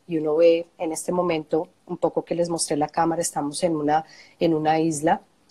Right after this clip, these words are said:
que se llama, eh, eh,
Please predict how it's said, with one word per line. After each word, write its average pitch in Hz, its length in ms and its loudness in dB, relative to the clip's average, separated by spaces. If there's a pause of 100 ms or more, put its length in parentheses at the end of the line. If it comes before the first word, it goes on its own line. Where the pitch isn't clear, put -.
que 180 120 2
se 170 160 0
llama, 156 680 4
eh, 151 600 -2 (800)
eh, 139 880 -2